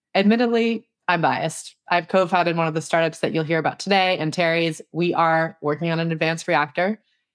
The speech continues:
And Packy and I both invested personally in another one, Allo, who you also hear from.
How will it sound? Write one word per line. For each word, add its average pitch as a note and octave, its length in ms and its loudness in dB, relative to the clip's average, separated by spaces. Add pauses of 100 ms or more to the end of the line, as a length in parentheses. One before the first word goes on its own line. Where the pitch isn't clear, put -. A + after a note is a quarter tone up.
(160)
And E3 340 2
Packy F#3+ 300 0
and F3+ 80 0
I E3 120 0
both A3 260 0
invested D3 400 -2
personally D3+ 600 -4
in D#3 160 -2
another E3+ 300 0
one, C3+ 320 -4
Allo, E3 320 2
who D#3 120 -8
you E3 120 -2
also D3+ 240 -4
hear D#3+ 180 -10
from. - 300 -16